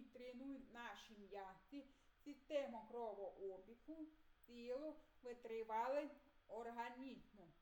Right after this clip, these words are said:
Фізкультура і спорт у нашому житті корисні людям як розумової, та і фізичної праці.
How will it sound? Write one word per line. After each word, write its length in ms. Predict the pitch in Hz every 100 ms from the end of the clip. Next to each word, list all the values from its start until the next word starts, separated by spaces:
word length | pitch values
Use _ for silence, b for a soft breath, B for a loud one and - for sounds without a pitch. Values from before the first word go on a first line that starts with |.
| - B B B B -
Фізкультура 760 | 285 285 - 302 311 311 302 269
і 140 | 269
спорт 400 | 262 - 294 262 226
у 20 |
нашому 420 | 220 233 226 226
житті 420 | 214 254 254 262 247 - -
корисні 840 | 262 262 302 294 - - 190 196
людям 460 | 240 320 311 220 180 185
як 360 | 233 240 220 - 196
розумової, 1000 | 214 202 202 180 175 175 175 220 254 - B -
та 260 | 208 226 226 -
і 40 | 214
фізичної 1000 | 208 202 - 233 220 247 269 262 254 247 - - - - - -
праці. 640 | - 269 269 208 - -